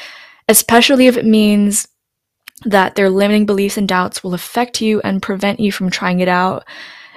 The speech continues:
these things could really end up building resentment,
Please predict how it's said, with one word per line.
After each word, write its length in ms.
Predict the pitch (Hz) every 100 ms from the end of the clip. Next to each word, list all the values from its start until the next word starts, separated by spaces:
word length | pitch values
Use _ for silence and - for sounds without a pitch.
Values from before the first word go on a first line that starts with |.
| -
these 480 | - 196 214 226 226
things 680 | - 208 208 208 208 196 - -
could 440 | - 196 180 180 -
really 640 | 190 208 220 233 233 226
end 320 | - 196 202 196
up 140 | 180
building 340 | 196 185 190
resentment, 1080 | 190 185 - 180 185 - 190 170 214 - -